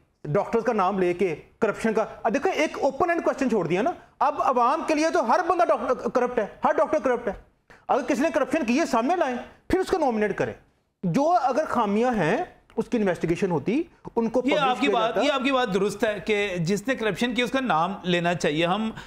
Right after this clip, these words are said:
Speaker 2: रिपोर्टिंग करते हैं, नाज़रीन, और रिपोर्टिंग करते हुए, अ, एक बड़ा मरहला आया कि एक कहा गया कि एक वज़ीर की बेटी भाग गई है, तो वो बड़ा मसला पैदा हो गया। अब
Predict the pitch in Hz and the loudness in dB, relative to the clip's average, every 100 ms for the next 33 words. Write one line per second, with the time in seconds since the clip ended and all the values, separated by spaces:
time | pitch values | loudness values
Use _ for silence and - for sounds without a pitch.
0 | - 202 180 208 196 269 247 165 208 185 | -10 -6 -2 -2 0 0 -2 0 0 0
1 | 196 208 190 170 170 208 196 165 185 190 | 0 0 0 0 0 0 0 0 0 0
2 | 185 - _ 190 170 170 165 175 175 - | -2 -12 _ -2 0 0 -4 -12 -10 -4
3 | 185 240 - 165 202 220 202 185 196 175 | -4 -4 -8 -2 0 2 0 2 2 2
4 | 165 170 202 180 190 196 196 180 180 175 | 0 0 -2 0 -2 0 -2 -2 0 2
5 | 190 185 175 180 170 185 156 151 180 208 | 2 0 0 -2 0 -2 0 0 0 0
6 | 180 202 165 165 190 156 123 120 127 123 | 0 0 0 0 0 0 0 0 0 0
7 | - - _ _ _ - 190 214 226 165 | -4 -8 _ _ _ -2 0 0 -2 -2
8 | 190 247 247 214 226 190 254 254 220 208 | 0 0 0 0 0 -2 -2 -2 0 0
9 | 180 175 185 220 247 | 0 0 0 -2 0